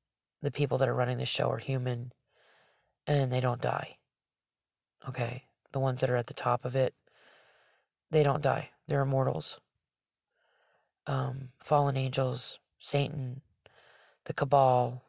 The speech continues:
Drac-, the Draconians, you know, A I, whatever you wanna call it.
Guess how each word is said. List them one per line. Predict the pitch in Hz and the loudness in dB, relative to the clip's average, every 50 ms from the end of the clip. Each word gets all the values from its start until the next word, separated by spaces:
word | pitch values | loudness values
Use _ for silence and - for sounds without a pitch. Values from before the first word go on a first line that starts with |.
| _ _ _ _ _ _ - | _ _ _ _ _ _ -8
Drac-, | - 147 - - - - - | -8 -8 -6 -6 -8 -8 -4
the | 156 139 135 | -2 -2 0
Draconians, | 131 - 131 - - 147 147 147 139 139 135 135 131 127 131 127 - - - - - - _ _ _ _ _ _ _ _ _ _ _ _ _ _ _ _ | 0 -2 -4 -2 2 2 2 4 2 2 0 0 0 -2 -4 -6 -6 -6 -8 -8 -10 -12 _ _ _ _ _ _ _ _ _ _ _ _ _ _ _ _
you | - 151 | -4 -2
know, | 135 131 127 - - | -2 0 0 0 0
A | - 151 151 151 | 2 4 4 4
I, | - - 147 143 139 135 131 | 4 2 2 2 2 2 2
whatever | 127 131 143 156 147 147 | 2 2 2 2 2 0
you | 135 135 | -2 -2
wanna | 135 131 | -2 -4
call | 135 - - 135 135 135 135 | -4 -2 -2 0 0 0 0
it. | 135 - | -2 -4